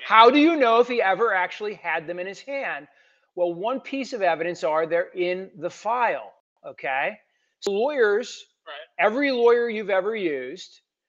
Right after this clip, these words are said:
Speaker 1: when the courthouse generates documents, puts them in your file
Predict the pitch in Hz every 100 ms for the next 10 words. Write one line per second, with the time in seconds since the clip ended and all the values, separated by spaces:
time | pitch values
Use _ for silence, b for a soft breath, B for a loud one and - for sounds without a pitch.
0 | _ _ _ _ _ _ 156 180 185 -
1 | 170 - 226 233 240 - 220 208 214 214
2 | 214 - 196 208 214 185 165 160 _ 202
3 | 202 - 214 196 190 180 165 170 165 -
4 | 180 190 185